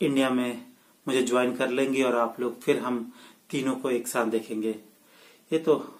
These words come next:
जिंदगी का कुछ हिस्सा है, कभी ऊपर नीचे चलता रहता है। तो ये थी अब तक की story। अभी मैं काजवीन में हूँ और यहाँ भी कुछ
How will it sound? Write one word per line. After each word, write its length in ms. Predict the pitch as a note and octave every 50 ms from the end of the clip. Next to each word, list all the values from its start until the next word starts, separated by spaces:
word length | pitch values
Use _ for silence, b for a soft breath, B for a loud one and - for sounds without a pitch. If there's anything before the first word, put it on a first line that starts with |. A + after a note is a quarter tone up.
| - - -
जिंदगी 400 | C#3+ B2+ C3+ C3 C3 B2+ C3+ B2
का 120 | B2+ B2+
कुछ 300 | A#2 - C3 A#2+ - -
हिस्सा 280 | C3+ A#2 - - C#3+ A#2+
है, 320 | G#2 A#2 A2+ A2+ A2+ A2+ - B B B B B B B B B B -
कभी 360 | - B2 G#2+ A2+ A#2 A2+ A2 - -
ऊपर 220 | D#3+ C#3 - C#3+ C3
नीचे 240 | B2+ B2 B2 - A#2
चलता 300 | - C3 A2+ - B2+ A#2+
रहता 260 | A2+ A#2 A2+ - A2+
है। 260 | A2+ A2+ A2+ A2 - - -
तो 60 | D#3+
ये 180 | D#3+ F3+ F#3 F#3 -
थी 60 | G3
अब 200 | F#3+ D#3+ - -
तक 140 | - B2+ -
की 120 | - C#3
story। 540 | A#2+ - - - C3 B2+ B2+ C3+ C3+ D3 - -
अभी 160 | - C#3+ B2
मैं 260 | C3 C3+ C3 B2+ B2+ - - -
काजवीन 380 | - B2+ B2 A2+ A2+ C3 C3+ C3+
में 160 | C3+ C3+ B2+
हूँ 340 | B2 C3 C3 C3+ C#3 D3 D3
और 600 | D3+ - A#2+ A#2+ A#2+ A#2+ A#2+ A#2 A2+ A#2 - B B B B B B B B B B -
यहाँ 200 | F#3 F#3+ F#3+ F#3
भी 100 | E3 E3
कुछ 340 | D#3+ - - D3+ C#3 - -